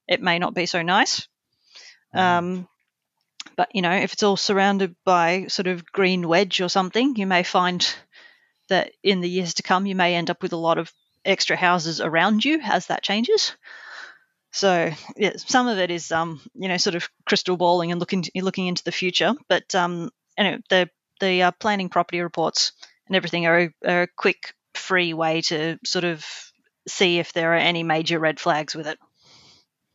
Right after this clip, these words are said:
Speaker 2: Brilliant. Maybe even asking as well, because, uh, you know, if someone's been using salt on their soil <laughs> or if they've been spraying D D T thirty years ago, that may not have made it onto any report.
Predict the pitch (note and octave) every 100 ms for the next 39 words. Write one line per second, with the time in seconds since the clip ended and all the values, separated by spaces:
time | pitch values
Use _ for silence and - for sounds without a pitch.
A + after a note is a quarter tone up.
0 | _ _ _ _ _ _ _ - A2 B2+
1 | A#2+ G#2+ _ - C#3+ D3 C3+ C3 C3 A#2
2 | A#2+ C3 D3 - C3+ B2+ A#2+ C3 B2+ C3
3 | C3 A#2+ - - C#3 - C#3 B2 A#2+ A#2
4 | - - - B2 D#3 C3+ A2+ B2 B2 A#2+
5 | A#2+ A2 - C3+ D3 C#3+ - C#3 B2 A#2+
6 | A#2 A2+ A2 - B2 A#2 A#2+ C3+ B2+ D#3+
7 | C3 C3 B2 A#2+ - C3 A#2+ A#2 B2 A#2
8 | A2+ B2+ B2 A#2 A#2+ A#2 A2 A2+ A2+ A2
9 | A2 G#2 C#3 C#3 C3+ B2+ B2 B2 B2 A#2+
10 | A#2+ A#2+ A#2 A#2 A2+ C3 B2 A2 A2 -
11 | D#3+ C3